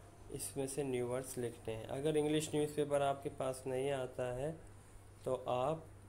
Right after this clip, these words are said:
फिर कोई भी English की कोई book हो आपके पास, आपके, अ, brother या sister की, वो आप read कर सकते हैं।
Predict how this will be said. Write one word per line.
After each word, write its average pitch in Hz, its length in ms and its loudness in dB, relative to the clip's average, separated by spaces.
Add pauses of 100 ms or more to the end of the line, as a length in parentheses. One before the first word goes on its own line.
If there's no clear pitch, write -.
(540)
फिर 151 380 2 (360)
कोई 131 280 2
भी 135 180 -2
English 131 480 0
की 135 160 -6
कोई 127 260 -2
book 127 240 -4 (100)
हो 131 200 0
आपके 127 320 -2
पास, 123 500 0 (640)
आपके, 117 760 2
अ, 117 100 0 (140)
brother 120 720 0
या 120 140 0
sister 120 540 -4
की, 147 220 -2
वो 127 260 2
आप 123 280 2
read 123 340 0
कर 117 160 4
सकते 110 440 -4
हैं। 110 480 -8